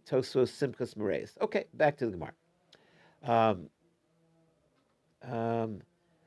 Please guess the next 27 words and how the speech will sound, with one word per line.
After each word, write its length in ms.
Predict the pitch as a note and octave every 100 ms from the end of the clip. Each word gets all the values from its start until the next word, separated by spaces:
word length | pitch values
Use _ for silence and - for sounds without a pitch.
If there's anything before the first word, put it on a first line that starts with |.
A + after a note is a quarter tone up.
| -
Al 120 | B2+
Kol 220 | B2+ G3+ G3+
HaMesim, 560 | B2 G#2+ A2 B2+ G#2+ -
on 200 | B2 B2
all 520 | - F3 G#3 G3+ G3 - -
regular, 880 | A#2 A#2 E3+ F3 E3+ C3 A#2 A2 A2 _ _ _ _ A#2+
uh, 580 | A2+ G#2+ G#2 G2+ F#2+ - _ _ _ _
uh, 220 | A2+ G#2+ G#2
funerals, 560 | C#3+ B2 G#2 C3+ - _ _ _ _ -
Kulim 420 | G#3 A#3+ G3+ E3
Kora 300 | - E3+ D3+
Tefach. 400 | D3+ C3 - D#2+ - _ _ _
The 240 | A2+ C#3 C3
standard 880 | - - G#3 A#3+ F3 D#3+ D3 C#3 _ _ _ _
mourning 520 | C#3+ F3+ G3+ D3+ C#3 C#3
is 420 | - D3+ C3+ -
a, 220 | A2+ B2 - C#3+
a 100 | B2+
tear 400 | - F#3+ F#3+ D3+
the 100 | C3
size 420 | - D3 D3 D3
of 100 | A#2+
a 60 | A#2+
fist. 460 | - B2+ - - - _ _ _ _ -
Al 200 | B2 -
Avav 440 | - A3 F3+ D#3
Imo, 520 | G#3 A#3+ F#3+ C#3 E3